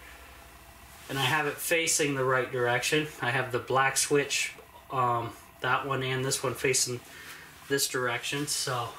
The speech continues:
kinda match that way. Now what I need to do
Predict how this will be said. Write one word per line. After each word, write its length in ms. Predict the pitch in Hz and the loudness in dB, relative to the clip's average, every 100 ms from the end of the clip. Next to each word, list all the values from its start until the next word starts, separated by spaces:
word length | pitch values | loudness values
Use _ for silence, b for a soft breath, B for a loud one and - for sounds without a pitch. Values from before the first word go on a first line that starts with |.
| - - - - B B B B - | -16 -20 -20 -20 B B B B -2
kinda 220 | 185 160 | -2 0
match 460 | 143 139 135 - | 0 0 -2 -4
that 240 | 151 135 117 | -2 -4 -2
way. 220 | 127 - - B B B - | -4 -4 -10 B B B -4
Now 100 | 135 | 0
what 140 | 165 | 2
I 80 | 180 | 2
need 220 | 180 170 | 2 0
to 100 | 160 | -2
do 480 | 135 170 165 160 | -2 0 2 0